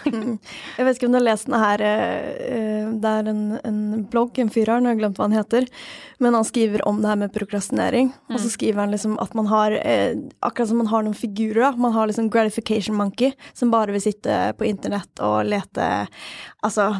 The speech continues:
Speaker 2: google alt mulig som man ikke trenger å vite, som
Speaker 1: Nei.
Speaker 2: bare er sånn, vil spise digg mat og slappe av, ha det gøy, spille PlayStation,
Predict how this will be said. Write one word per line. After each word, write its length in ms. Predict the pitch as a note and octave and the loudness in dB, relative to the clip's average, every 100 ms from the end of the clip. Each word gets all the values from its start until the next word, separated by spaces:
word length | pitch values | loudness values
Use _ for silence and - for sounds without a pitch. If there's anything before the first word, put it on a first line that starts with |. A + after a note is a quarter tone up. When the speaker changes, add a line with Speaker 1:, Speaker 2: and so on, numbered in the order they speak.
| A#3 | -4
Speaker 2:
google 400 | F#3+ B3 G3 G#3 | 2 2 4 2
alt 160 | G#3 A3 | 2 0
mulig 240 | G#3+ G3 | 0 0
som 140 | G#3+ G#3 | 0 0
man 60 | G#3 | -2
ikke 140 | G3 | -2
trenger 300 | G3+ G3+ G3+ G3 | -2 0 0 0
å 60 | |
vite, 480 | G#3 G#3 F#3+ - B3 - | 0 -2 -2 0 -2 -2
som 200 | A3+ A3 | -4 0
Speaker 1:
Nei. 40 | A3 | 2
Speaker 2:
bare 240 | A3 G3 G3+ | 2 2 2
er 80 | |
sånn, 240 | G3+ G3 G3 | 2 0 0
vil 160 | G3 | -6
spise 260 | - A3 G3+ | -4 -6 -2
digg 120 | G3 G3 | -2 2
mat 380 | G3 G3 F#3+ | 2 2 0
og 80 | G3+ | -2
slappe 240 | G#3+ - - | -2 -4 -4
av, 140 | G3 | -2
ha 80 | G3 | 0
det 80 | G3 | 0
gøy, 380 | G#3 G#3 G#3 G#3 | 2 4 2 0
spille 300 | G#3 G#3 - | -2 -8 -4
PlayStation, 680 | G3+ G3+ G3 F#3+ - A3 | -2 -2 -2 -4 -2 -2